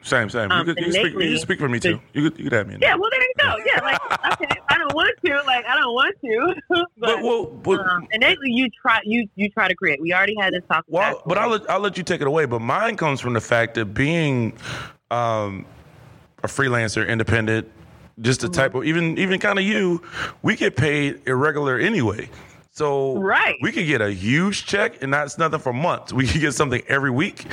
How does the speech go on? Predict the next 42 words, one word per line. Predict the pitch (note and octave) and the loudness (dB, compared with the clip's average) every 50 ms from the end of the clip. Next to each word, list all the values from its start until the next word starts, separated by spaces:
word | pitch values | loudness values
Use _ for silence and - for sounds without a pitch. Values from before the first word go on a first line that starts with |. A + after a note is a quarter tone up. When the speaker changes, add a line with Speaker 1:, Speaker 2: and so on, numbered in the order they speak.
| - - - - - | -10 -10 -12 -14 -10
Speaker 1:
So | - - F3+ F#3 | -6 -2 -2 -2
for | E3+ - E3+ | -2 -2 -2
me, | F3 G3+ A3+ A#3 G#3+ G3 E3 | 0 0 0 2 2 2 2
I've | D3 D#3+ E3 | 2 2 0
been | D#3 D3 C3 | -2 -4 -2
blessed | A#2 C3 D#3+ F#3 F#3 - | 0 0 0 0 0 -2
that, | - C3+ | -4 -2
like, | C3 C3 B2 A2 G2 | 0 0 0 0 0
this | C#3+ F#3+ - | -4 -4 -2
is | - E3+ | -4 -6
kinda | - - D#3+ F3 F3+ F3+ E3+ E3+ E3 - - - - - - - - - - _ | -4 0 0 0 2 2 0 -2 -2 -4 -8 -10 -8 -6 -4 -4 -4 -6 -8 _
the | A#2 C3 | -4 -2
norm, | C3+ D3+ F#3+ A3 G#3 D#3 | 0 0 0 0 0 0
like, | C3 B2+ A#2+ | 0 0 2
waiting | A2 A2+ C3 D3 | 2 0 0 0
for | - D3+ D#3 | 0 0 0
an | E3 F#3+ G3+ | 0 0 0
invoice | F3 C3 A2+ G#2+ G2 F#2 - | 0 2 2 2 0 0 -2
or, | D#2 G2 G#2 G#2 G#2+ G#2+ A2 G2 | -2 -2 0 2 2 2 2 0
"Hey, | A#2+ C3+ C#3+ C#3+ C3+ B2+ B2 - | 0 0 0 0 0 -2 -2 -2
Speaker 2:
Right. | - E3+ D#3+ A#2+ | 0 0 0 2
Speaker 1:
uh, | A#2+ A#2+ A#2+ A2+ G2+ - - - - | 0 0 -2 -2 -4 -8 -12 -14 -8
guys, | - C3+ C#3+ C#3 C3+ C3 B2+ A#2+ F#2+ | -4 -2 0 0 0 0 0 -2 -2
oh, | A#2 D#3 - - | -4 -4 -4 -4
you | A2+ G#2+ | -4 0
gotta | A#2 A#2 A2+ A2 | 2 2 2 2
put | - C3 A#2+ | -2 -2 -2
through | C3 B2 | 0 2
your | A#2+ F3+ | 2 2
Speaker 2:
Or | F#3 | 2
Speaker 1:
system." | D3+ D3 - B3+ | 2 0 -2 0
Speaker 2:
sending | B3 B3+ B3 B3 | 0 0 2 2
that | A#3+ A#3+ A3+ - _ _ _ | 2 2 2 0 _ _ _
Speaker 1:
<laughs> | _ _ - | _ _ -6
Yeah, | - E3+ F#3+ | 0 2 2
Speaker 2:
gentle | A#2+ - - A#2+ E3 | 2 2 0 0 0
Speaker 1:
right, | - - - | 0 0 -2
right, | F3 E3 - - | -2 -2 -2 -2
Speaker 2:
reminder, | - D#3 C#3 A#2+ D4+ D#4+ C#3+ - F3 E3 F#3+ | 0 0 2 2 2 2 0 0 0 0 0
Speaker 1:
right, | |
right, | A3+ B3 D4 | 0 0 0
Speaker 2:
"Hey." | E4+ | 2